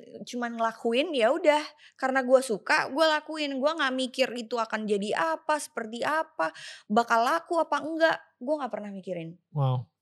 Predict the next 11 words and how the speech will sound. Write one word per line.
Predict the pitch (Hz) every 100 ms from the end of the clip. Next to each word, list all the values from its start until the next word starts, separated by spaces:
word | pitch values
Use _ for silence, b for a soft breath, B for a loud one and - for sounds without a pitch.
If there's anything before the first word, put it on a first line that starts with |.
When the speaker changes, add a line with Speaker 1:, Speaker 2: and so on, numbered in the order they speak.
| _ _ _
Speaker 1:
Jadi | - 220 294
pas | 247 240
waktu | 226 - 202 190
itu, | - 320 349 - _ _
eh, | - 196
singkat | 202 208 196 196
cerita, | 196 190 226 285 -
akhirnya | 214 202 190 214 262 330 320 B B B B
gue | 226 226
dibawalah | 233 202 190 202 - 285 311
ke | 247